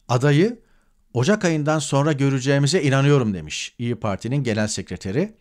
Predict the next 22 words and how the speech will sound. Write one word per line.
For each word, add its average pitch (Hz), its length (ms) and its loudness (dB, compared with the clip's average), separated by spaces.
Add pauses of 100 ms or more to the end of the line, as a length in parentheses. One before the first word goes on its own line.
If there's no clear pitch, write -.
(760)
E, 101 540 -4 (960)
Mansur 139 440 0
Yavaş'a 165 480 2
adaylık 123 420 -2
teklif 104 300 -4
edildiği, 98 720 -6
İBRE'nin 139 540 0
Ekrem 127 280 -2
İmamoğlu'ndan 147 720 2
yana 127 240 0
çevrildiği 120 520 -2
gibi 101 180 -6
iddiaların 117 680 0
da 151 260 -2 (340)
doğru 143 220 6
olmadığını 107 460 2
söylemiş, 110 600 -2 (320)
belediye 135 360 2
başkanlarına 101 800 -2 (380)
"Eşit, 147 460 -2 (120)
e, 104 40 -12
mesafedeyiz," 101 1160 -4